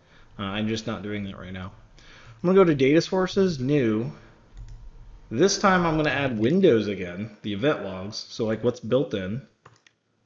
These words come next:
Select today's date. Yes, yes. And just call it native Windows.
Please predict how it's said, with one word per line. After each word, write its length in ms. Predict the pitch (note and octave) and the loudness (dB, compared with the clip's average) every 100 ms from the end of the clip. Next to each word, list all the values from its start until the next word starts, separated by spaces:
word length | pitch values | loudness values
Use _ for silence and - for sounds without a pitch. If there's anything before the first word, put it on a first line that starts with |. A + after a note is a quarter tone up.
| _ | _
Select 360 | - G2+ G#2+ | -10 -8 -6
today's 300 | - C3+ D3 | -4 -2 -2
date. 420 | D3 G#2 G#2 - - _ _ _ _ _ _ _ _ _ _ _ _ _ _ _ _ _ - | -2 -4 -4 -10 -18 _ _ _ _ _ _ _ _ _ _ _ _ _ _ _ _ _ -8
Yes, 520 | G#2 A2+ A2 - - | -4 -4 -4 -10 -12
yes. 760 | - G#2+ G#2 G#2 - - - - - | -6 -2 -2 -4 -6 -6 -8 -12 -12
And 120 | - | -8
just 160 | - A2+ | -8 -6
call 320 | A2 A2+ - | -4 -2 -2
it 40 | |
native 320 | A2 A2+ A#2+ B2 | -2 0 0 0
Windows. 420 | B2+ G2+ G2+ | 0 0 -4